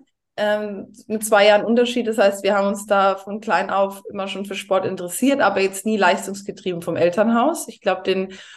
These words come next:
Druck oder den Anspruch hat man sich selber gemacht. Meine Schwester ist dann zum, ähm, Reitsport,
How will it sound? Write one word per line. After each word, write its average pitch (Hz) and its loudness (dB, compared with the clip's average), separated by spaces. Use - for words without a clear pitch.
Druck 254 2
oder 202 4
den 185 4
Anspruch 214 -2
hat 220 -2
man 196 -4
sich 196 -8
selber 196 2
gemacht. 277 0
Meine 208 -4
Schwester 214 0
ist - 0
dann 202 4
zum, 190 -6
ähm, 180 -4
Reitsport, 294 2